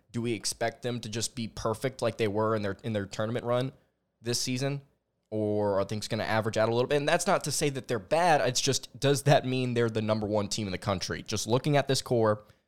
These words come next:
does that mean that they're, they're the number one team in the country? And then finally, how does Pete Nance replace Brady Manek? Does he play as well as Manek did? The second team here, and I actually have them over Gonzaga i-, if I were to do the poll. Houston,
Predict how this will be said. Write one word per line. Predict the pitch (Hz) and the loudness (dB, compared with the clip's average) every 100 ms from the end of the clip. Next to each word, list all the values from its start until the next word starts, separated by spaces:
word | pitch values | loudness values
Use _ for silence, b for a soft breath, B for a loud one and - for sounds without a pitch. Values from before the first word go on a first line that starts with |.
| _ | _
does | 113 | 0
that | 113 120 | 4 4
mean | 120 | 2
that | 107 | -2
they're, | 104 107 - - | -2 -4 -4 -4
they're | 110 | -2
the | 101 | 0
number | 98 95 | -2 -2
one | 92 | -4
team | 90 104 | -4 -6
in | |
the | 92 | -8
country? | 92 92 - - | -8 -8 -8 -4
And | |
then | 107 | -4
finally, | 107 104 90 - b b b _ | 0 0 0 -6 b b b _
how | _ 107 123 | _ 4 6
does | 135 123 | 6 2
Pete | - 123 | -2 -4
Nance | 110 104 95 - | -2 -4 -4 -6
replace | - 104 95 | -4 -4 -4
Brady | - 107 95 | -4 -2 -2
Manek? | 95 87 90 | -4 -6 -6
Does | 107 | -4
he | 110 | -4
play | - 117 117 110 | -4 2 2 2
as | 98 | 0
well | 98 101 | 2 2
as | 95 | 2
Manek | 101 92 87 | 0 -2 -2
did? | 87 82 - _ _ _ _ _ _ _ _ - | -6 -8 -18 _ _ _ _ _ _ _ _ -2
The | 131 | 4
second | 180 196 240 | 4 4 2
team | - 135 | 2 2
here, | 117 92 | 2 2
and | 113 | 2
I | 123 208 | 0 0
actually | 254 180 156 | -2 0 2
have | 117 127 175 147 | 2 4 2 6
them | 151 | 4
over | 113 147 151 127 113 113 | 6 4 4 2 2 0
Gonzaga | 107 120 117 123 110 95 80 - | -2 0 6 6 6 4 -2 -4
i-, | 117 | -2
if | 117 123 | 0 4
I | 127 | 6
were | 131 | 6
to | 123 | 4
do | 113 110 | 0 0
the | 104 | -2
poll. | - 82 | -2 -2
Houston, | - - 196 226 - 80 | -2 0 0 0 0 -2